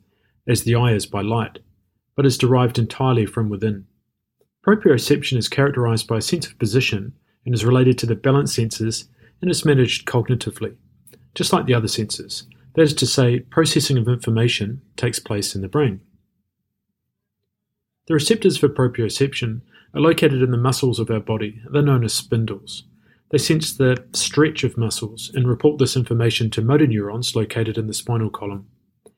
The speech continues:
These messages are then transmitted to the motor cortex of the brain.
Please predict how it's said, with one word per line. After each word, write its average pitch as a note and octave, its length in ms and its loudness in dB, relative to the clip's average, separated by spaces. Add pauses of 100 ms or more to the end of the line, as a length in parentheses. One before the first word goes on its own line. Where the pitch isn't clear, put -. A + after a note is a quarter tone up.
(240)
These F#3+ 200 0
messages C3 420 4
are A2+ 60 0
then A#2+ 160 0
transmitted C#3 560 -2
to A2 80 -4
the G#2+ 80 -4
motor A2+ 260 -2
cortex - 460 -8
of G2 80 -8
the G#2+ 80 -8
brain. G#2+ 380 -4